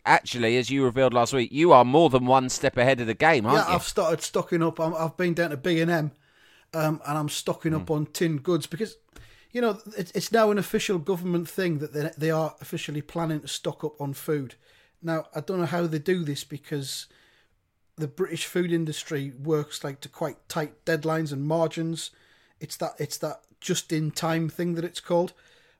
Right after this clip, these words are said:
Speaker 2: Um,
Speaker 1: Right.
Speaker 2: so I don't know how they're gonna, like, f-, first of all, you know, stockpile food and, and make enough food to stockpile it. Where they're gonna keep it, I've got no idea. So, I mean,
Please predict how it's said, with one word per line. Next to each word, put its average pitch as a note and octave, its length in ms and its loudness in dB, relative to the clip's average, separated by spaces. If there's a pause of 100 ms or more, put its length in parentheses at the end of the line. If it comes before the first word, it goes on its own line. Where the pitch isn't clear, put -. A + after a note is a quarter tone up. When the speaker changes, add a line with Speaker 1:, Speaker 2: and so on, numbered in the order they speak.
(140)
Speaker 2:
Um, E3+ 120 0
Speaker 1:
Right. E3 220 0
Speaker 2:
so F3+ 140 -6
I D#3 80 -6
don't G3 240 -2
know F3 100 -2
how F3+ 320 -2
they're D#3+ 140 -4
gonna, E3 280 -2
like, D3+ 200 -6
f-, - 140 -20 (180)
first - 340 0
of F3 100 -4
all, D#3 300 2 (420)
you F3+ 120 -2
know, D3 100 -2
stockpile - 580 -4
food E3 320 -2
and, D#3+ 120 -4
and D#3 200 0
make F3+ 200 -2
enough D#3+ 260 -2
food D#3 300 -6
to - 40 -14
stockpile D3+ 560 -6
it. E3 120 -6 (240)
Where G3+ 240 2
they're G3 100 2
gonna E3 220 0
keep D#3+ 280 -6
it, F3+ 160 -8
I've D3 140 -12
got D3+ 140 -10
no D3 180 -2
idea. C3 460 -10 (440)
So, E3 160 -2
I - 20 -2
mean, E3 220 -2